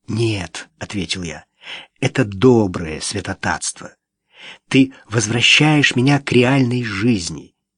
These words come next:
Ты всегда так и делала". Я взял ее руку и положил на мейсинского попугая. Мы поглядели друг другу в глаза.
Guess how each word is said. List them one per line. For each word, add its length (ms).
Ты 140
всегда 480
так 360
и 60
делала". 680
Я 200
взял 300
ее 300
руку 480
и 80
положил 600
на 120
мейсинского 840
попугая. 840
Мы 100
поглядели 540
друг 240
другу 340
в 140
глаза. 640